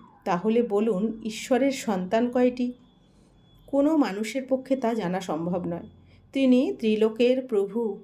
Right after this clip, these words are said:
সকল আত্মাগণ তার সন্তান। শুধুমাত্র আমি বা সৎসঙ্গে অংশগ্রহণকারীগণই নন, সকল মানুষ, এমনকি এখানে উপস্থিত সকলে, আপনিও তার সন্তান। বিচারক সবিস্তারে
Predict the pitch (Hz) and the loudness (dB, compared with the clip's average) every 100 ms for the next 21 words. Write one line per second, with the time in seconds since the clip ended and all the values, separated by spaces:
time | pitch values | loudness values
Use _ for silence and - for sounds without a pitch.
0 | - - 226 220 220 269 262 196 - 233 | -20 -6 -2 -2 0 -2 -2 -4 -6 -6
1 | 240 254 254 254 - 233 220 175 165 170 | -2 -2 0 -4 -2 -2 -2 -4 -10 -12
2 | - _ _ - 240 226 247 247 254 254 | -16 _ _ -6 -4 0 0 0 0 0
3 | 247 - _ _ - 185 202 214 214 214 | -2 -10 _ _ -12 -8 -2 -2 -2 0
4 | 208 214 185 180 - 214 220 220 185 185 | -2 -2 -4 -4 -4 0 0 -2 -6 -8
5 | 220 220 226 240 233 196 214 233 247 208 | -6 -2 -2 -4 -4 -6 -2 0 0 0
6 | 269 247 240 180 175 - _ _ _ - | -2 -2 -2 -4 -12 -18 _ _ _ -10
7 | - 220 302 294 214 214 214 233 - - | -4 -2 0 0 0 -2 -2 -4 -8 -6
8 | 175 180 185 185 381 494 - _ - 185 | -4 -4 -6 -2 -2 -2 -6 _ -8 -4
9 | 220 220 202 175 208 220 - 269 - 277 | 0 0 0 0 -2 -2 -4 -4 0 0
10 | 285 220 165 170 _ _ - 196 190 208 | 4 2 2 -6 _ _ -8 -8 -2 0
11 | 302 311 180 - 160 175 175 180 180 - | 0 0 -4 -4 -8 -6 -8 -10 -14 -20
12 | _ _ _ _ _ _ - 196 208 196 | _ _ _ _ _ _ -6 -4 0 -2
13 | 285 233 220 262 - 254 247 370 | -2 -2 -2 -2 0 4 4 2